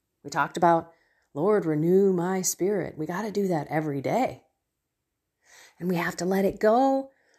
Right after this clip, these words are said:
and give it to him every day. Do not allow yourself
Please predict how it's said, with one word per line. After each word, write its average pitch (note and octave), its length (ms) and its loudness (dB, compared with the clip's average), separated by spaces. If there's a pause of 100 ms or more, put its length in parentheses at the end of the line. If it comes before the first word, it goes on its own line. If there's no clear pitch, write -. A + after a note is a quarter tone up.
(520)
and E3 220 -6
give B3+ 180 2
it B3+ 140 -2
to F3+ 220 0
him C3+ 340 -4 (120)
every D3+ 440 -6
day. - 460 -12 (640)
Do G#3 160 4
not G#3+ 460 2 (420)
allow E3+ 440 0
yourself D3+ 800 -4